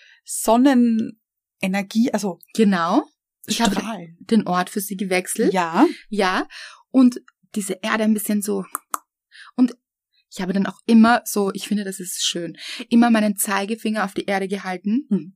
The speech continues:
Speaker 1: Mhm.
Speaker 2: Ich habe auch gesprochen mit ihr übrigens. Also,
Speaker 1: Ja.
Speaker 2: ich habe den anderen Satz vergessen zu beenden. <laughs> Den, den Zeigefinger auf die Erde gehalten. Weil ich finde, ich spüre,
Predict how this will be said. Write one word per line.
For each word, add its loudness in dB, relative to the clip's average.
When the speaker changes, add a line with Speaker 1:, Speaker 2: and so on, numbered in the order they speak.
Speaker 1:
Mhm. -4
Speaker 2:
Ich 0
habe 4
auch -4
gesprochen -2
mit 0
ihr -2
übrigens. -6
Also, 0
Speaker 1:
Ja. 4
Speaker 2:
ich -4
habe -8
den -4
anderen -2
Satz -4
vergessen -4
zu 0
beenden. 0
<laughs> -10
Den, -2
den 0
Zeigefinger 0
auf -8
die -8
Erde -2
gehalten. -2
Weil 0
ich -8
finde, 4
ich -6
spüre, 2